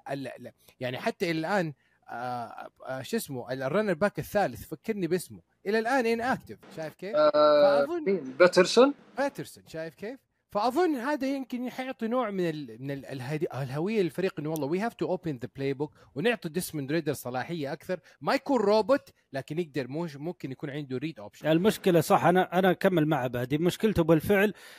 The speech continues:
Speaker 3: هي ديزموند ريدر، آه، اللي واضح إن آرثر سميث البلاي بوك للباسنج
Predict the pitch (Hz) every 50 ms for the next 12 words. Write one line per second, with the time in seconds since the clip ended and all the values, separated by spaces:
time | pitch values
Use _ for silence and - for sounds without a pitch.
0 | - - _ 139 160 165 143 220 214 151 180 196 196 190 175 180 202 214 185 214
1 | 220 226 - - _ _ 151 151 156 156 151 151 160 180 240 269 262 202 165 143
2 | 175 - 180 196 - - 190 170 160 - 165 156 123 - - - - - 143 151
3 | - - 185 202 190 160 196 175 - - - 135 127 - - 175 180 175 - -
4 | 196 196